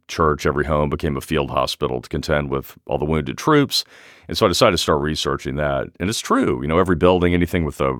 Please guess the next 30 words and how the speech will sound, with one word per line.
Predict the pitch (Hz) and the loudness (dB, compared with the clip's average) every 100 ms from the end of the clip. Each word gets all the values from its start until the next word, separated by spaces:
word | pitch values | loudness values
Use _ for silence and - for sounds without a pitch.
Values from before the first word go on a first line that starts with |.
| - | -6
a | 67 | -2
roof, | 80 76 71 | 2 2 0
from | 85 73 | -6 -4
churches | - 87 85 76 | 2 2 2 -6
to | 76 | -4
businesses | 73 73 73 71 67 | -2 -2 -4 -8 -8
to | - | -4
homes, | 78 76 71 65 - - - - - | 0 0 -2 -6 -12 -16 -20 -20 -14
became | - 95 76 | -2 2 4
hospitals | 80 80 - 65 64 | 4 4 0 -4 -4
because | - 85 | -6 0
there | 90 | 2
were | |
more | 104 113 | 4 4
than | 85 | 2
seventy-five | - 104 85 87 80 | 2 2 4 2 2
hundred | 80 71 | 0 -2
men | 73 78 76 71 | 0 0 0 -4
killed | - 80 | -4 -2
and | 73 67 | -2 -2
wounded | 76 71 71 62 | -2 -2 -4 -6
at | |
Perryville, | - 78 73 65 69 67 _ - - _ | -6 -2 -2 -2 -4 -4 _ -20 -20 _
plus | - - | 0 4
thousands | 139 123 87 | 4 4 0
of | 73 | -4
sick | - 110 - | 0 0 0
soldiers. | - 65 65 57 53 60 | -2 -2 -2 -4 -6 -8
And | - | -2
so | 90 82 | 2 2